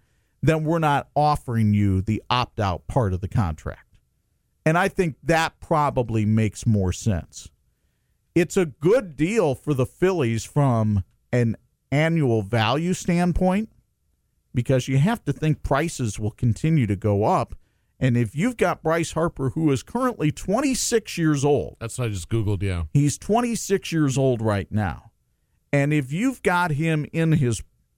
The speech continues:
Speaker 1: prime, in his early thirties at twenty-five million, that's probably a pretty good deal for the Phillies.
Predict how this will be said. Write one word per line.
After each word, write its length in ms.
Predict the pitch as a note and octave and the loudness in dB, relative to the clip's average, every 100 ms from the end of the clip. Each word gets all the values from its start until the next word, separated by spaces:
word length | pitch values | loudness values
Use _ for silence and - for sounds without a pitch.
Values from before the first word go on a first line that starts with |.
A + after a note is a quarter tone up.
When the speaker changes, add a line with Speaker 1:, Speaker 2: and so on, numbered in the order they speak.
| _ | _
Speaker 1:
prime, 580 | - E3 A#3 B2+ D3+ E3+ | -2 0 0 0 0 0
in 140 | A#2+ B2 | 2 2
his 420 | C3 C3 G#2+ - _ - | 2 -2 -6 -16 _ -2
early 320 | D#3+ F3+ D3+ | 0 2 0
thirties 600 | A#2 E3 G3+ D3 A2+ A#2+ | -2 0 0 0 -4 -4
at 140 | G#2 - | -4 -4
twenty-five 800 | - E3+ E3+ - D3 C#3+ C3 | -2 -2 -2 0 0 0 -2
million, 380 | C3+ C#3 F3+ A3 - _ _ _ _ _ _ _ _ _ _ - | -2 0 0 -4 -6 _ _ _ _ _ _ _ _ _ _ -2
that's 320 | B3+ - - _ _ | -2 -2 -12 _ _
probably 540 | - B2+ D#3+ F3+ F3+ G#3 | -4 0 -2 -2 -2 -2
a 40 | |
pretty 280 | G#3+ G3 G3 | -2 -4 -4
good 240 | G3+ F#3+ | -2 -4
deal 260 | G3 C#4+ A#3 | -2 -2 -2
for 140 | - | -2
the 100 | E3 | -4
Phillies. 480 | D3+ A#3 C4+ G#2 - | -2 -2 -2 -4 -8